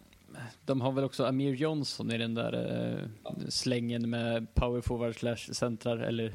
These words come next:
Speaker 1: big men. <laughs>
Speaker 2: Ja, ja, men Amir Johnson, Patrick Patterson tycker jag känns helt vettiga och Jonas Valanciunas, men det är just, just Tyler Hansbrough jag tror man absolut skulle kunna byta ut Brandon Bass då. Ja, eh, kan, känns som man ändå kan få Brandon Bass hyfsat billigt eftersom han sitter på ett utgående kontrakt.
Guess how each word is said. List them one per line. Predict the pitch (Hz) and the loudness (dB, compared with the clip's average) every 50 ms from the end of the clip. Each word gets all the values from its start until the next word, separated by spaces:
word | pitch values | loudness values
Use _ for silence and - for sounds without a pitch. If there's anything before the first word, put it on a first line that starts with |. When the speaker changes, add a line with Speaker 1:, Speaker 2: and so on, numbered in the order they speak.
| - - | -6 -6
Speaker 1:
big | 117 104 110 127 120 117 117 | -8 -2 0 0 0 2 0
men. | 117 113 113 113 - | 0 0 -2 -2 -2
<laughs> | - - | -2 0
Speaker 2:
Ja, | 123 127 135 139 143 139 - | 2 2 2 2 0 0 0
ja, | 123 127 135 | 0 2 4
men | 139 139 | 4 4
Amir | 139 143 135 135 | 6 6 6 6
Johnson, | 147 175 220 247 - - | 6 6 4 2 0 -2
Patrick | - 147 165 165 - | -2 -2 -2 0 2
Patterson | 220 226 262 - 165 147 - 131 120 | 2 2 2 0 -4 -2 -2 -2 -2
tycker | - - - 127 127 120 | -2 -4 -6 -2 0 -2
jag | 110 | 0
känns | - 113 110 110 | 0 -2 -2 0
helt | 160 180 185 - | -2 -2 0 0
vettiga | 135 110 - - - 104 | -2 -2 -2 -2 0 0
och | 110 113 | 0 2
Jonas | 113 110 104 113 | 2 0 -2 -2
Valanciunas, | 107 107 110 - 156 151 131 98 - - - | 2 2 2 2 2 0 -2 0 0 -2 -2
men | 113 117 | 0 0
det | 123 | 2
är | 131 131 | 2 4
just, | 127 123 - - - - - - - - - - - - - - | 2 2 0 -4 -6 -6 -6 -10 -14 -20 -20 -20 -20 -20 -18 -10
just | - - 160 160 - - - - | 2 6 6 6 6 4 -2 -2
Tyler | - 151 143 135 135 | 0 2 2 2 2
Hansbrough | 151 165 151 135 131 - - 110 107 | 2 2 0 0 -2 -2 2 2 4
jag | 107 107 | 4 2
tror | - 120 | 0 -4
man | 113 113 117 | -2 0 0
absolut | 120 110 - - 135 123 104 | 0 -2 -2 -4 -4 -4 -4
skulle | - - 107 107 | -4 -4 -4 -2
kunna | - 110 104 98 | 0 0 -2 -2
byta | 101 101 101 101 | -4 -4 -4 -4
ut | 92 | -4
Brandon | 95 98 98 107 95 98 98 95 95 | -6 -6 -4 -4 -4 -4 -6 -8 -8
Bass | - - - - - - | -10 -10 -10 -10 -12 -10
då. | - 69 62 92 101 - - - - - - _ _ _ | -8 -6 -4 -4 -6 -6 -10 -14 -20 -20 -20 _ _ _
Ja, | - - - 143 143 - - - - _ - - _ - | -2 2 2 2 2 0 -6 -14 -20 _ -20 -20 _ -14
eh, | 50 50 50 - - - - - - - - - - - | -12 -10 -10 -10 -10 -12 -12 -12 -12 -12 -14 -14 -8 -2
kan, | - 151 139 - 92 101 82 - - - | 0 0 0 0 -4 -8 -8 -10 -10 -6
känns | - 175 156 143 | -2 0 0 0
som | 139 139 | 0 -2
man | 139 135 131 | -2 -2 -2
ändå | 131 127 123 113 | -2 -2 -2 -2
kan | 127 117 110 | -2 -2 -2
få | 120 120 | -2 0
Brandon | 117 120 113 110 107 | 2 2 2 2 0
Bass | 110 113 107 - 123 | -2 -2 -2 -2 -4
hyfsat | 113 - - 110 117 | -4 -4 -6 -4 -2
billigt | - 110 104 110 110 107 | 0 0 0 0 0 0
eftersom | 110 104 - 110 | -2 -4 -4 -6
han | 107 98 | -6 -4
sitter | - 101 - 104 | -4 -6 -6 -6
på | - 107 | -8 -6
ett | 101 | -4
utgående | 107 104 101 - - - 98 98 92 | -4 -6 -6 -8 -10 -10 -10 -8 -8
kontrakt. | - 104 104 - 123 120 120 - - | -8 -10 -4 -2 -2 -2 -2 -4 -10